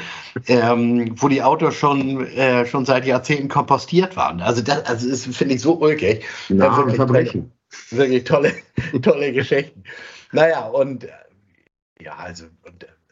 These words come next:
Speaker 1: so, sowas, sowas als Beifang mal mitzunehmen und weil es natürlich auch eine, eine, eine absolute Komik hat,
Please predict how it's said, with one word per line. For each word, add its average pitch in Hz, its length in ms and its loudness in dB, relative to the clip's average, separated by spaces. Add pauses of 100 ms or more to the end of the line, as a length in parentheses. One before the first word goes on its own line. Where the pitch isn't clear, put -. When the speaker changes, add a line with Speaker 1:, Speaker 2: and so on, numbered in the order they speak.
(100)
Speaker 1:
so, 113 140 -10
sowas, 120 460 0
sowas 120 440 -2
als 113 180 -8
Beifang 110 420 -6
mal 98 160 -2
mitzunehmen 107 560 -2
und 101 160 0
weil 104 100 4
es 107 100 -6
natürlich 101 420 2
auch 98 120 0
eine, 95 140 2
eine, 92 480 0
eine 87 360 -2
absolute 101 460 -2
Komik 104 420 0
hat, 92 200 0